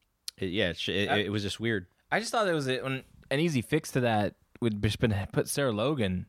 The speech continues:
Speaker 2: in that match. I think you should have had, uh, Ruby with the arm brace after getting her arm barred the night before,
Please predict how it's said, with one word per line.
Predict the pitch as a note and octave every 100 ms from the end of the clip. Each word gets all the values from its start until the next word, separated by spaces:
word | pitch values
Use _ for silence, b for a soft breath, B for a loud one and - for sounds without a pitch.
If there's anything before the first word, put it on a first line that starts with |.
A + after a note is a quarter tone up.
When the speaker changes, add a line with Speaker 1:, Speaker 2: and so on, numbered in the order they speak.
| _ _ _ _ _ _ A2
Speaker 2:
in | G#2
that | G2
match. | F#2 F#2 F#2+
I | C3+
think | D3+ C3
you | C3+
should | B2+ D3
have | C3
had, | C3 A#2+ A2
uh, | A2 G#2+ G#2 G2 B B B B
Ruby | C3 D3 C#3+ D3+ E3+ F3+ -
with | C3 A#2+
the | A#2+ A#2 A2 - -
arm | C3+ C#3 B2
brace | A#2+ B2+ E3 - - - _ A#2+
after | A#2+ B2 A#2
getting | A2 A#2+ B2
her | A2+
arm | A#2 A#2+
barred | A2+ A2+ A#2+
the | A2+
night | A#2
before, | G#2 - D#3+ C#3+ C3 C3+ C#3